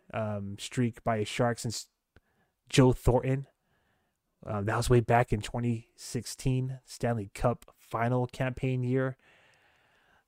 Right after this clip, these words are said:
Um, some people were a little confused, to be honest with you, so just wanna touch on that. So some of you out there on social media were asking, like, "Hey,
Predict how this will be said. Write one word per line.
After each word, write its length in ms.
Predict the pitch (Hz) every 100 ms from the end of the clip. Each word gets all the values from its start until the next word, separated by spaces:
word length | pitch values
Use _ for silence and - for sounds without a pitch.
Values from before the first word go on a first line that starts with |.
| -
Um, 460 | 98 101 95 95 92
some 260 | - 151 156
people 320 | - 147 147
were 140 | 143
a 20 | 135
little 200 | 147 135
confused, 680 | 135 - 139 147 160 180
to 80 | -
be 160 | 135 135
honest 320 | 131 143 -
with 160 | 160 185
you, 140 | 202
so 420 | - 147 135 127 - - - - _ -
just 180 | 143
wanna 440 | 139 147 135 123 110 _ - _ _ _ _ _ - _ -
touch 320 | 165 147 - - -
on 360 | 139 131 117
that. 440 | 147 143 135 - -
So 220 | - 139
some 220 | 123 160 160
of 60 |
you 140 | 160 151
out 180 | 143
there 360 | - 147 143 131
on 160 | 131 123
social 360 | - 147 - 127
media 440 | 135 143 143 131
were 220 | 120 120
asking, 400 | 127 127 - 139
like, 160 | 123 120
"Hey, 260 | 151 127